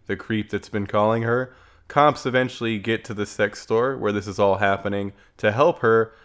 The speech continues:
and the rookie cop that shows up on the scene just starts firing through the booth door when he hears Karen scream. "Seriously, rookie? You know you could have easily killed Karen doing that, right?" There was no way he could have known she was sitting on the ground.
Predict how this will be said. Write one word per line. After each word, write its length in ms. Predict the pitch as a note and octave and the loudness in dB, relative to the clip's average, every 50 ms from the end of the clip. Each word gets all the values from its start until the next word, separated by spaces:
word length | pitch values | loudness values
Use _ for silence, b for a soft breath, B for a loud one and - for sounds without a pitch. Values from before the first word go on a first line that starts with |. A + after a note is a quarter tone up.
| B B | B B
and 240 | B A#2 A#2+ A#2+ A#2+ | B -2 0 0 0
the 60 | B2+ | 0
rookie 280 | C#3 E3+ F3+ - D3+ C3+ | -2 -2 -4 -2 -4 -4
cop 440 | B2 - B2+ B2+ C3 B2+ B2 - - | -2 2 2 4 4 2 0 -2 -4
that 160 | G#2+ G#2 - | -6 -6 -6
shows 360 | - - A#2+ A2+ A2 G#2 G#2+ | -4 2 2 2 2 4 2
up 220 | A2 G#2 G#2 G#2 - | 2 2 2 2 0
on 240 | - A2 A2 A2 G#2+ | 0 0 2 2 0
the 60 | G#2+ | -2
scene 420 | G#2 - - A#2+ A2+ A2 A2 A2 G#2 b b b b b | -4 -6 -8 -6 -4 -4 -4 -6 -8 b b b b b
just 220 | - A2+ A2+ A2 - | -2 -2 -2 -2 0
starts 260 | - B2+ A#2+ A2+ - | 2 2 2 2 0
firing 520 | - - G2 G2+ G#2+ A2+ B2 B2+ C3 B2 | -4 0 4 6 6 6 6 4 2 -2
through 200 | A2 - B2+ B2+ | -4 -4 -4 -4
the 80 | B2 A#2 | -4 -4
booth 340 | G#2 A2+ A#2+ B2 A#2 A2+ - | -4 -4 -4 -4 -4 -4 -2
door 280 | B2 B2 B2+ A#2+ G#2 | 0 2 4 4 4
when 140 | G2 G2 F#2+ | 2 0 -4
he 140 | G2 G#2 G2+ | -4 -4 -2
hears 260 | G2+ G#2+ G#2 G#2 - | -2 0 -2 -2 -4
Karen 300 | - - A2 G#2+ G#2 G2+ | -6 -4 -2 -2 -2 -2
scream. 440 | - - - A2+ A2 G#2 F#2+ F#2+ G2 b b b b b b b b | -4 -6 -6 -4 -4 -4 -6 -6 -10 b b b b b b b b
"Seriously, 520 | _ - - D3 C#3+ D3+ D#3+ D3+ - E3+ E3 | _ -8 -4 -2 0 0 0 0 0 -2 0
rookie? 480 | D#3+ E3 D#3 D#3+ E3+ E3+ E3+ D3 - b b b b b | 0 0 -2 -2 -4 -6 -6 -6 -8 b b b b b
You 100 | - G#2+ | -2 0
know 80 | A2+ B2 | 2 2
you 180 | C#3 C#3+ C3 | 4 4 2
could 120 | - - A2+ | 2 0 -2
have 100 | A2 G#2+ | -2 -2
easily 480 | - - A#2 B2+ B2 - A#2+ A2+ G#2+ | -4 -2 -2 -2 -2 -2 -2 -4 -4
killed 300 | - - A#2+ A#2 A2 - | -2 -2 -2 -2 -2 -4
Karen 320 | - - A#2 A#2 A2+ G#2+ G2+ | 0 2 4 4 4 2 2
doing 260 | F#2+ A2 A2 G#2+ G2+ | 0 0 0 0 0
that, 200 | G2 F#2+ - - | -2 -2 -2 -2
right?" 280 | G2 G2+ G2+ G#2 G2+ - b b b b b b b b - | -2 0 -2 -2 -2 -6 b b b b b b b b -2
There 100 | B2 C3 | 0 0
was 160 | B2+ A#2 B2 | 0 0 -2
no 260 | D3 D#3+ E3 E3 D#3+ | -4 0 2 4 4
way 220 | D3+ D3+ D3+ D3 C3+ | 4 4 2 2 2
he 100 | B2+ A2 | 0 -2
could 160 | - B2+ A2+ | -2 -2 -2
have 120 | A2+ G#2+ | 0 0
known 300 | A2 A2+ A2 G#2 G2+ G2+ | 2 2 4 2 2 0
she 160 | - - - | -2 -4 -4
was 100 | G#2+ G#2 | -4 -4
sitting 260 | - - A2 G#2 G#2 G2+ | -2 -4 -2 -2 0 -2
on 100 | G2 F#2+ | -2 -4
the 80 | F#2+ | -4
ground. 380 | F#2+ G#2 G2 F#2+ F2+ F#2+ F#2 | -2 -2 -2 -2 -2 -4 -8